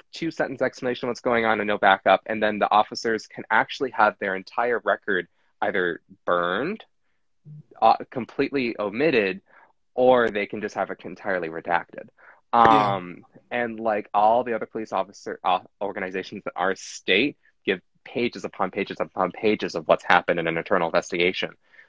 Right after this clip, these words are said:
Speaker 1: But there was a quote that said, if, um, by the chief of Maine Police, "If internal investigations can't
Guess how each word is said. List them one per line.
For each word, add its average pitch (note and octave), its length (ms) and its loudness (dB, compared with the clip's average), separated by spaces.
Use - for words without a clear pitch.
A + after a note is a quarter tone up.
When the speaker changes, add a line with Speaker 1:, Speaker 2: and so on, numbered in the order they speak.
Speaker 1:
But F#2+ 400 4
there F#2+ 120 4
was F2+ 160 -2
a - 20 -8
quote - 280 -2
that F2+ 120 -6
said, F2 200 -4
if, E2+ 80 -10
um, E2+ 440 -4
by F#2 200 2
the F2+ 100 -18
chief - 260 -10
of G2+ 100 -10
Maine F2 200 -6
Police, F2 360 -2
"If B2 140 -10
internal D3+ 340 0
investigations A#2+ 600 -2
can't A2+ 240 -2